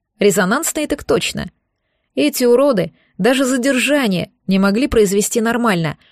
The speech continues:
предоставляя защите подозреваемого миллион возможностей для маневра. То же касалось и сбора доказательств. Ко всему прочему,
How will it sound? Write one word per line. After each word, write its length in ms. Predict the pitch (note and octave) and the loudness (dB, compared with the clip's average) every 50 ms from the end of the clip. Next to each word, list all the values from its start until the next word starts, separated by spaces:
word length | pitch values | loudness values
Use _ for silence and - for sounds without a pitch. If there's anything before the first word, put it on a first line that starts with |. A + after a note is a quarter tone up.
| _ _ _ _ | _ _ _ _
предоставляя 640 | - A3+ A3+ G#3+ A3+ G#3+ - B3 B3 B3+ C#4 C4+ A#3+ | 2 2 2 2 2 0 0 0 2 2 4 2 4
защите 380 | G3+ A3+ A3 - C#4+ A3 B3 | 4 2 2 0 0 -2 -2
подозреваемого 840 | G3 - G3 G3 F3+ - G3+ G3 A#3 D#4 E4 C#4+ A3 G3+ F#3 E3+ D#3 - _ _ _ - | -2 0 0 0 0 2 0 2 2 2 2 2 0 0 0 0 -2 -4 _ _ _ -2
миллион 380 | F#3 G#3 A3 A#3+ C#4+ D#4 C#4+ | 0 2 2 4 2 2 2
возможностей 560 | B3+ B3 A#3 B3+ C#4 C4+ B3 C4 - - B3+ | 0 -2 -2 -2 -2 -2 -2 -4 -4 -2 -2
для 140 | A#3 A3 A#3 | 0 2 2
маневра. 540 | A#3 C4 D4 D4 C#4 G#3 E3 F#3 F3 D3 D#3 - _ _ _ _ _ _ _ _ _ _ _ _ _ _ | 2 0 0 0 0 0 0 0 -2 -4 -6 -10 _ _ _ _ _ _ _ _ _ _ _ _ _ _
То 120 | - E4+ | 0 0
же 120 | D#4 D4 B3+ | 2 0 0
касалось 500 | - A3 G#3 - B3+ B3 A#3+ A#3 - - | 0 0 0 2 2 2 2 2 0 0
и 140 | - A3 | 0 0
сбора 300 | F#3+ F3+ F#3+ - - A3+ | 0 2 2 2 2 2
доказательств. 920 | G#3+ G3+ G#3+ - A#3+ A#3+ A3+ A3 F3 - E3+ - - - - - - - - _ _ _ _ _ _ - | 2 0 0 0 0 0 0 0 -2 -2 -4 -6 -8 -10 -12 -12 -16 -20 -20 _ _ _ _ _ _ -4
Ко 80 | - G3 | -2 0
всему 280 | F#3 - B3+ B3+ C#4+ C4+ | 0 2 2 2 2 2
прочему, 560 | - E4 E4 C#4+ - - F#3+ D#3+ C3 B2+ | 2 0 0 2 0 -2 -2 -4 -6 -6